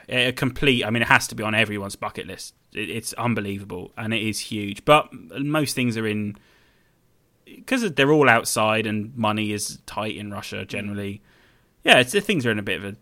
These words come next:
Speaker 1: knackered state in some cases. But there, there's a good volunteer mu-, I'll see if I can find it. I might put a link in the description. Um,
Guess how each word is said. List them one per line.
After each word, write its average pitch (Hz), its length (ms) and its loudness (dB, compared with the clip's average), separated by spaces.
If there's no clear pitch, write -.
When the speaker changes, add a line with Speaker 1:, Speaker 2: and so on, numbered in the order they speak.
Speaker 1:
knackered 104 340 -6
state 107 460 -6
in 107 180 -8
some 101 260 -6
cases. 101 480 -8
But - 160 -12
there, 175 140 0
there's 160 200 -2
a 147 60 -2
good 185 260 2
volunteer 127 680 2
mu-, 113 160 0
I'll 120 120 -8
see - 140 -10
if 127 60 -10
I 117 40 -12
can 110 140 -8
find 104 320 -6
it. 95 40 -4
I - 20 -4
might 107 160 -6
put 101 140 -10
a - 20 -10
link 101 160 -8
in - 60 -18
the 76 60 -14
description. - 640 -10
Um, 98 680 -4